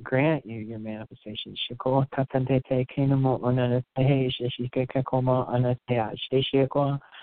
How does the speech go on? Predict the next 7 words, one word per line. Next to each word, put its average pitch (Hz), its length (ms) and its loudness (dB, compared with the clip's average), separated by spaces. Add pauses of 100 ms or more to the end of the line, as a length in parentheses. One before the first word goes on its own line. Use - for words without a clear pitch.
(400)
tatante 139 360 -2
te 139 120 2
kenomo 135 600 0
onasehe, 127 1000 -2 (340)
ahakokoche, 135 1120 0 (320)
shishiko 135 880 0
o 123 280 4